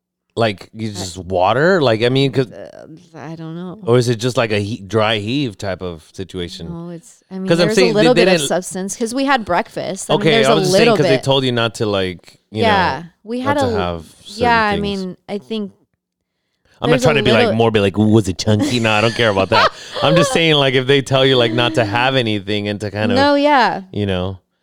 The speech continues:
Speaker 2: Um, there was definitely a
Speaker 1: That's
Speaker 2: little
Speaker 1: gotta
Speaker 2: bit
Speaker 1: be
Speaker 2: of,
Speaker 1: part of it too.
Speaker 2: of substance, but,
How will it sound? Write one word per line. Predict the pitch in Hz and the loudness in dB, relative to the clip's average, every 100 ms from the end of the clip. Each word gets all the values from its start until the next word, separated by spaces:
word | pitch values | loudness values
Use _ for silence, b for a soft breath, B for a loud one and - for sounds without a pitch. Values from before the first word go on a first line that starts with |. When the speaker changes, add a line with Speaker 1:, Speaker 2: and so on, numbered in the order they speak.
| _ - | _ -14
Speaker 2:
Um, | 208 220 214 220 | -6 -4 -2 -2
there | 240 247 | 0 0
was | 277 | -2
definitely | 240 233 240 254 233 | -4 -6 -6 -10 -8
a | |
Speaker 1:
That's | 185 151 | -4 -2
Speaker 2:
little | - | 0
Speaker 1:
gotta | 147 | 0
Speaker 2:
bit | 123 | 0
Speaker 1:
be | 104 104 | 0 -4
Speaker 2:
of, | - | -2
Speaker 1:
part | 104 95 | 0 0
of | 87 | -2
it | 82 | -6
too. | - 98 85 85 | -4 -2 -2 -6
Speaker 2:
of | 127 180 | -12 -14
substance, | - 156 - - 160 160 - | -10 -10 -10 -14 -14 -14 -18
but, | - 147 143 147 | -16 -14 -14 -16